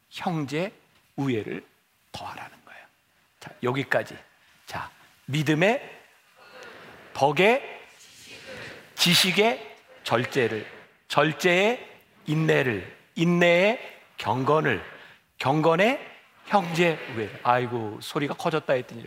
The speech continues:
다 나왔군. 네. 자, 이렇게 마지막에 형제 우애의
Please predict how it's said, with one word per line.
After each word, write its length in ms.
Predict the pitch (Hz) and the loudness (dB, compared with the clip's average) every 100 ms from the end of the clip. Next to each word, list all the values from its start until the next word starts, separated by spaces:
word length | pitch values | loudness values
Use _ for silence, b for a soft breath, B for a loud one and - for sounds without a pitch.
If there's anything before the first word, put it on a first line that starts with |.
| - | -18
다 100 | - | -6
나왔군. 400 | 120 104 113 123 117 | -4 -4 -6 -14 -10
네. 160 | 101 B B | -10 B B
자, 100 | - | 4
이렇게 140 | 165 214 | 4 6
마지막에 680 | 160 233 262 233 190 240 311 B B B - | 6 6 4 4 4 2 0 B B B 0
형제 680 | - 302 277 277 262 - 160 | 2 4 6 6 4 -2 -2
우애의 580 | 170 190 180 202 302 | 4 4 6 4 4